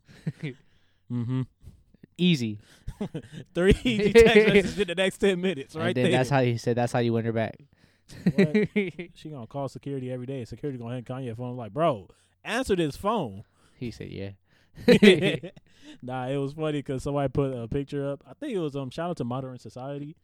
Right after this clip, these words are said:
Speaker 2: I follow him on Instagram and Twitter. <laughs> They
Speaker 1: Uh-huh.
Speaker 2: tweeted out a picture of Kanye at a, a restaurant eating by himself.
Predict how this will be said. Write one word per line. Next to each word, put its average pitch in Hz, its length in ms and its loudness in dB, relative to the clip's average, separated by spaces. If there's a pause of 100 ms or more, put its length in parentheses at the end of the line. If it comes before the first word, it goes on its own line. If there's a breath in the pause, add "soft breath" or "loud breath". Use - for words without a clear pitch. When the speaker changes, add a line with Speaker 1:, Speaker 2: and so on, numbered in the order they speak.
(340)
Speaker 2:
I 127 40 -20
follow 131 220 -8
him 120 80 -10
on 110 120 -12
Instagram 120 380 -8
and 110 80 -10
Twitter. 135 340 -2
<laughs> - 60 -8
They 156 140 -2
Speaker 1:
Uh-huh. 113 120 -6
Speaker 2:
tweeted 147 180 0
out 139 80 -2
a 104 60 -8
picture 143 320 -2
of 110 80 -8
Kanye 127 400 -4
at 117 60 -8
a, 110 40 -8
a 110 140 -8
restaurant 117 440 -8
eating 117 180 -8
by 113 160 -8
himself. 107 480 -8